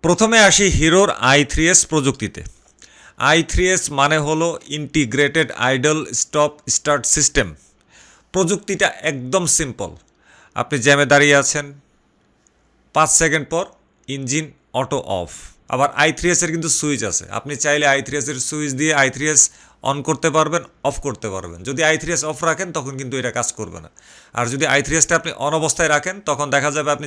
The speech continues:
জ্যামে দাঁড়িয়ে আছেন, পাঁচ সেকেন্ডের মধ্যে ইঞ্জিন অটো অফ হয়ে যাবে। আবার ক্লাচটা শুধুমাত্র টান দিলেই বাইক স্টার্ট হয়ে গেল, মানে পাওয়ারটা আসলে স্ট্যান্ডবাই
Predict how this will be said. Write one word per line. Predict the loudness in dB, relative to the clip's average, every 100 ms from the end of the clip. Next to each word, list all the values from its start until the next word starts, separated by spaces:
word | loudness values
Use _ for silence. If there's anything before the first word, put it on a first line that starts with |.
| -2
জ্যামে | -2 2
দাঁড়িয়ে | 2 4 2
আছেন, | 0 -4 -10 _ _ _ _
পাঁচ | 0 2 2
সেকেন্ডের | 2 -2 -4 -4
মধ্যে | -4 -2 -4 -6 -12 _ -12 -8
ইঞ্জিন | -6 -2 -4 -4 -8 -6
অটো | -6 -4 -4
অফ | -4 -4
হয়ে | -6
যাবে। | -8 -12 -20 _ -20 -6 0
আবার | 4 6 4 0 _ _
ক্লাচটা | 2 2 2 0 -4
শুধুমাত্র | -4 -2 -4 -2 -6 -8 _ _ _ 0
টান | 2 4
দিলেই | 2 2 0 -6 _ _ -2
বাইক | -2 0 -2
স্টার্ট | -2 -4 -4
হয়ে | -4
গেল, | -4 -6
মানে | -8 -6 0
পাওয়ারটা | 2 2 2 2 2
আসলে | 0 0 -2 -4 -16 -6
স্ট্যান্ডবাই | -4 2 0 2 0